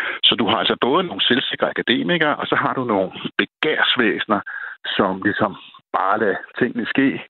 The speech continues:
og helst på en bestemt måde måske. Og så har du, øh, en ømhed og en, en, en indlevelse i, i, øh, hvordan det egentlig er at være ung lige nu, hvor de jo altså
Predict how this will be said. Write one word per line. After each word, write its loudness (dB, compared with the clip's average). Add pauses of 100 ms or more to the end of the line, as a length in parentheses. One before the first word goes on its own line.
(340)
og 4
helst 0
på 4
en 0
bestemt -2
måde 4
måske. 2 (420)
Og 4
så 2
har 2
du, 0 (260)
øh, 4 (380)
en 4 (160)
ømhed 2 (140)
og 4 (160)
en, 0 (560)
en, 4 (220)
en 4
indlevelse 2 (180)
i, 6 (420)
i, 4 (180)
øh, 4 (360)
hvordan 2
det 2
egentlig 2
er 2
at 2
være 0
ung 2 (320)
lige 4
nu, 4 (220)
hvor 4 (840)
de 4
jo 6
altså 2